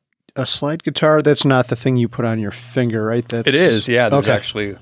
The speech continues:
Speaker 2: there's
Speaker 1: Yeah.
Speaker 2: a slide
Speaker 1: Oh,
Speaker 2: right
Speaker 1: yeah.
Speaker 2: there. Yeah.
Speaker 1: I thought that was a bong.
Speaker 2: It, it does look like a bong. It's, uh, f-, for the people that, I mean, no one can see it 'cause it's, it's on the, on, not visible in the camera view,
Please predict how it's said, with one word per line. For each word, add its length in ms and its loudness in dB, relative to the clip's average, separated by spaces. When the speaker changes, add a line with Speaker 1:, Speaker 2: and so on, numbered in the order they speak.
Speaker 2:
there's 180 -6
Speaker 1:
Yeah. 40 -16
Speaker 2:
a 20 -14
slide 400 0
Speaker 1:
Oh, 100 4
Speaker 2:
right 160 2
Speaker 1:
yeah. 60 0
Speaker 2:
there. 340 0
Yeah. 300 -12
Speaker 1:
I 80 4
thought 140 0
that 100 4
was 160 4
a 60 4
bong. 400 -2
Speaker 2:
It, 220 0
it 60 -2
does 220 2
look 100 0
like 160 0
a 40 -2
bong. 340 2
It's, 260 -4
uh, 220 4
f-, 200 -8
for 120 -2
the 80 -2
people 280 0
that, 280 2
I 80 -2
mean, 160 0
no 140 4
one 120 2
can 180 -2
see 280 2
it 60 0
'cause 200 -2
it's, 180 -4
it's 180 -2
on 140 2
the, 240 -6
on, 340 -6
not 360 0
visible 720 0
in 140 0
the 80 0
camera 380 0
view, 280 0